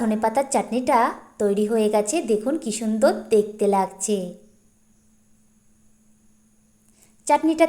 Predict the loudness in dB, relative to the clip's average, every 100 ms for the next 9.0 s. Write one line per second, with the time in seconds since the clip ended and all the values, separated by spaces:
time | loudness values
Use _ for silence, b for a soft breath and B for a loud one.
0 | 4 2 2 4 4 2 0 -2 0 2
1 | 6 6 4 2 2 4 2 2 2 2
2 | 2 2 2 2 -2 -2 -4 -2 0 0
3 | -4 -4 -4 -6 B B B 0 2 2
4 | 2 2 0 -4 0 0 2 4 4 2
5 | B B -8 -4 -2 -2 -2 -4 -4 -4
6 | -2 -4 -2 -2 -2 0 0 0 -6 B
7 | B B -4 0 0 0 0 0 -4 -4
8 | -4 -2 -2 0 0 0 2 2 2